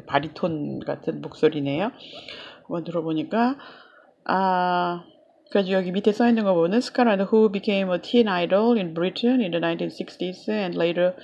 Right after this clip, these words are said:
immersed himself in experimental music." 그래가지고서는 그 시험 음악을 뭐, 여러 가지 많이 해가지고 음악이 굉장히 <clears throat> 뭐,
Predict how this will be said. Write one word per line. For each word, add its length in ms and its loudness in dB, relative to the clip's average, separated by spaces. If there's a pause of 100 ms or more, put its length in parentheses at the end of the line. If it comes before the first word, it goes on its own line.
(280)
immersed 440 -2
himself 480 -2
in 220 -4
experimental 760 2
music." 400 -4
그래가지고서는 840 -2 (880)
그 600 -2
시험 400 2
음악을 260 4
뭐, 140 6
여러 120 4
가지 200 0
많이 280 2
해가지고 480 0
음악이 340 -2
굉장히 480 -2 (840)
<clears throat> 720 -4
뭐, 480 -4